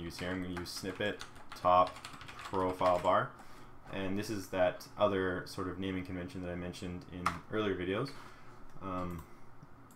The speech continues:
I'm gonna get rid of, oh, whoops. I'm gonna copy this. So Control C on that, select all, delete, and I'm going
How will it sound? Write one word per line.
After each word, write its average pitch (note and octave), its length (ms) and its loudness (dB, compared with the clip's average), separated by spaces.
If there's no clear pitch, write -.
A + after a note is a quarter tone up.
I'm G2 60 -6
gonna G2 60 -4
get A2 160 0
rid G#2 280 0
of, F2 360 -4
oh, - 220 -4
whoops. - 360 -6
I'm - 60 -10
gonna F2 120 -8
copy G#2 640 2
this. F#2+ 440 -2
So F2 320 -2
Control G2+ 300 -2
C A#2+ 260 -4
on A2 140 0
that, G#2+ 300 2
select - 400 -2
all, G#2 500 8
delete, F#2 420 0
and F2+ 340 -4
I'm F2+ 140 -4
going F2+ 200 -2